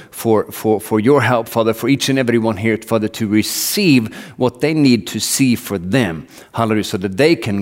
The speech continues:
grow and develop in their walk with you. And I thank you for it, Father, in Jesus' name.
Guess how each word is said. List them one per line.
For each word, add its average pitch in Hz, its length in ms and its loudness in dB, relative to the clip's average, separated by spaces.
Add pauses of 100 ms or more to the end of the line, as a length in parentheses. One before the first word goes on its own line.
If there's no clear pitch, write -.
grow 110 440 4 (180)
and 113 180 0
develop 110 440 2
in 101 140 2
their 110 200 2
walk 104 480 -2
with 98 260 -4
you. 90 220 -2 (220)
And 92 120 -2
I 92 60 -2
thank 120 320 -2
you 113 60 0
for 101 180 -2
it, 95 100 -2
Father, 90 300 -2
in 87 140 -4
Jesus' 156 480 -4
name. 87 280 -6